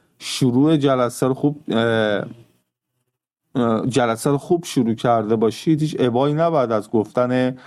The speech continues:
قیمت داشته باشید. نکته بعدی اینه که متاسفانه باز خیلی از، اه، اه، نماینده‌های آماتور حالا، اه، بگیم، به خاطر اینکه مشتری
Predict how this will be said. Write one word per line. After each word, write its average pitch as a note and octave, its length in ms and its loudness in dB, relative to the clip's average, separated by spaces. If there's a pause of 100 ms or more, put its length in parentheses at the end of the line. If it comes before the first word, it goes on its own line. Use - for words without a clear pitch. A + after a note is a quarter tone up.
(320)
قیمت B2 460 0
داشته G2+ 340 -4
باشید. - 460 -8 (340)
نکته E3 440 2
بعدی D#3 340 0
اینه F3 200 -2
که D#3+ 80 0
متاسفانه C3+ 800 0
باز D3 340 -2
خیلی D3 320 2
از، A#2 300 0 (180)
اه، A2 420 0 (460)
اه، G#2+ 280 0
نماینده‌های A2 920 0
آماتور A#2+ 640 0
حالا، G#2+ 420 0 (500)
اه، A2+ 160 2
بگیم، A#2+ 840 0 (1000)
به B2 160 0
خاطر C3+ 360 0
اینکه E3+ 240 0
مشتری C3+ 840 0